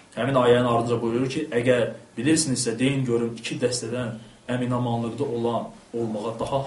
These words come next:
haqlı olan kimdir? Daha layiq olan kimdir?" Və Allah Taala nə buyurur? "İman gətirdikdən sonra imanlarını zülm ilə qaçışdırmayanlar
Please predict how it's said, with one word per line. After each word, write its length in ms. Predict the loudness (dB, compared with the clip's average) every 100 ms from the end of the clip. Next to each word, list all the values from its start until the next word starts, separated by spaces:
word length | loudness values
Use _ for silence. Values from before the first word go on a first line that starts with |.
| -8 -8
haqlı 320 | -8 -6 -8 -6
olan 220 | -6 -6
kimdir? 400 | -6 -6 -6 -4 2
Daha 140 | 4 4
layiq 280 | 2 0 -4
olan 200 | -4 -4
kimdir?" 380 | -4 -4 -6 -8 -18 -20 -20 -20 -20 -20 _
Və 60 | 4
Allah 200 | 4 4
Taala 180 | 6 6 6
nə 80 | 2
buyurur? 380 | 0 0 0 -4 -12 -20 -8
"İman 420 | -2 2 2 4
gətirdikdən 640 | 2 0 -4 -2 0 0
sonra 420 | 0 -2 -2 -4 -4
imanlarını 720 | -2 -2 2 4 4 0 -4
zülm 360 | -2 2 2 2
ilə 140 | 0 0
qaçışdırmayanlar 1040 | -2 -4 -8 -6 -2 -2 2 6 6 4